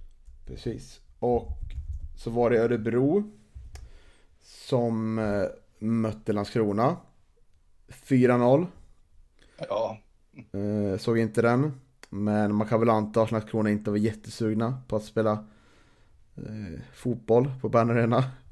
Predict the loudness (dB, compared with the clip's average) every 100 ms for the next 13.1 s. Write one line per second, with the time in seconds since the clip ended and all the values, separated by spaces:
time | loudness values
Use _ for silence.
0 | -18 -16 -14 -6 -2 -2 -4 -6 -6 -8
1 | -14 -16 -14 -12 -12 -12 -12 -12 -10 -10
2 | -8 -4 -2 -2 -6 -12 -16 -8 -8 -8
3 | -8 -6 -8 -8 -8 -8 -12 -18 -20 _
4 | _ _ -16 -12 -6 -4 -2 -6 -10 -14
5 | -10 -6 -6 -6 -10 -12 -12 -8 -8 -8
6 | -14 -12 -12 -14 -18 -16 -16 -18 -20 -20
7 | -6 -6 -6 -12 -10 -8 -8 -10 -8 -6
8 | -8 -10 -14 -10 -12 -10 -12 -6 -2 0
9 | -2 -4 -6 -4 -4 -6 -8 -10 -12 -10
10 | -4 -4 -4 -10 -10 -12 -10 -8 -6 -6
11 | -6 -10 -12 -20 -20 -20 -20 -20 -20 -20
12 | _ _ _ _ _ 0 4 6 6 6
13 | 2